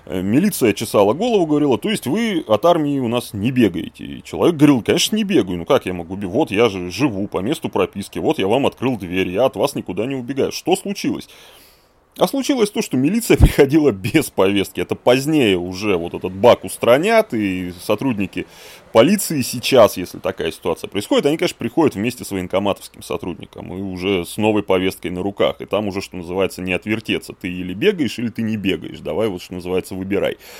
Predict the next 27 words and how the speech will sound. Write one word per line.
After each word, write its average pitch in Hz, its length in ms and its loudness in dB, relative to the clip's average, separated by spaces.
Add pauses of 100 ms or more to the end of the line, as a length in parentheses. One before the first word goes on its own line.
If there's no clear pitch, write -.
(140)
А 151 140 4
тогда 214 320 6
возможность 170 560 0
выбора, 117 340 2
вот 101 160 -2
эта 104 140 -2
вот 95 120 -4
развилка 120 480 -2
была. 107 400 4
Милиция 165 400 -2
сообщала 104 440 -2
в 90 80 -6
военкомат, 95 460 -2
что - 200 -2
они 101 140 0
не 160 160 0
видят 220 260 0
оснований 180 480 -2
для 160 120 -2
возбуждения 147 520 -2
уголовного 127 600 0
дела, 120 260 -4
что - 160 -12
действительно 190 500 -2
произошло 151 480 -2
недоразумение 127 720 -4
какое-то, 110 520 -6